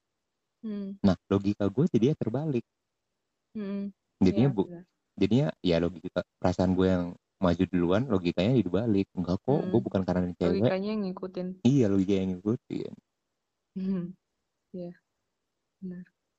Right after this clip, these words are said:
Speaker 1: Hmm. Berapa menit?
Speaker 2: Oh,
Speaker 1: Nggak
Speaker 2: panjang.
Speaker 1: tahu ya.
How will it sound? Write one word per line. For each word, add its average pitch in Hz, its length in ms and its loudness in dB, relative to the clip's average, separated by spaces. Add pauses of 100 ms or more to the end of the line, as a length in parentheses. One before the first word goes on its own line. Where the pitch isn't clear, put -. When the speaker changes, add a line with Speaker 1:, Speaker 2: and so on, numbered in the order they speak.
(1080)
Speaker 1:
Hmm. 190 200 -12 (440)
Berapa 202 320 -4
menit? 302 320 -4 (1200)
Speaker 2:
Oh, 110 120 2
Speaker 1:
Nggak 139 100 -6
Speaker 2:
panjang. - 180 -2
Speaker 1:
tahu 220 280 -4
ya. 180 120 -14